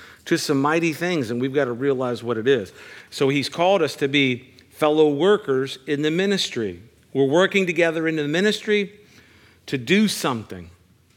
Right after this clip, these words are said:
to accomplish something in the will of God that not one person could do by themselves. And that's why we have to be fellow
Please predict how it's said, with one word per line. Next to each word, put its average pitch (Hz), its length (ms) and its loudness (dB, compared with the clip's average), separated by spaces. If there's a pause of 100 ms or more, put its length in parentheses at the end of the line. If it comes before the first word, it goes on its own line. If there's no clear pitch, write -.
(140)
to 143 180 -2
accomplish 185 800 0
something 131 460 -2
in 196 260 2
the 214 80 2
will 190 260 2
of 143 140 -8
God 113 420 -4
that 127 160 -6
not 139 300 -4
one 151 320 -2
person 143 420 -4
could 117 240 -10
do 131 160 -4
by 117 160 -4
themselves. 101 720 -10 (580)
And 104 100 -10
that's 123 220 -4
why 123 140 -2
we 113 140 -4
have 113 200 -6
to 110 80 -10
be 101 120 -8
fellow 110 800 -4